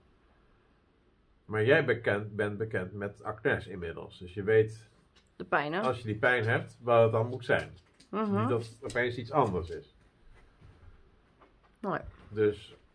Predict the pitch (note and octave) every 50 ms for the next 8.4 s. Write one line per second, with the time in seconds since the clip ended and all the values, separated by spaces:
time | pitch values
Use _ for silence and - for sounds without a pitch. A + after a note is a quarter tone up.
0 | _ _ _ - G2+ G#2 A2+ A2+ - - G2+ - - - G#2+ G#2 G#2 - - -
1 | - - - - - - G2+ G2+ G#2 G#2 G2+ G2 G2 G2+ G2 F#2+ F#2+ F#2+ F#2+ F2+
2 | - G#2+ G#2 G2+ F2+ F2 A2+ - A2 A#2 A2+ - - A2 G#2 G2 F#2 G2 - -
3 | F#2 - - G2+ F#2+ G2 G2+ G2+ G2 G2+ G#2+ A#2 A2+ A2+ A2+ A2+ G#2 G2 F#2+ G2
4 | G2+ G2+ F#2+ F#2 F2 F#2+ F2+ - - - - G#2+ F2+ G#2 G#2 F#2 F2 F#2 F2 -
5 | G#2+ A2 A2 A2 A2+ A2+ F#2 - - - G2 F#2 F2+ - - - - - G#2 A2+
6 | A#2 - - _ _ _ _ _ _ _ _ _ _ _ _ G#2 A2+ A2 G#2+ -
7 | G#2+ F#2 - A2+ G#2 F#2 G2+ F#2+ - G#2 G2 G2 G2 G2+ G2 G2+ G2 G2 F#2+ F#2+
8 | F#2 F#2 F2+ F2+ F2+ F#2 F2+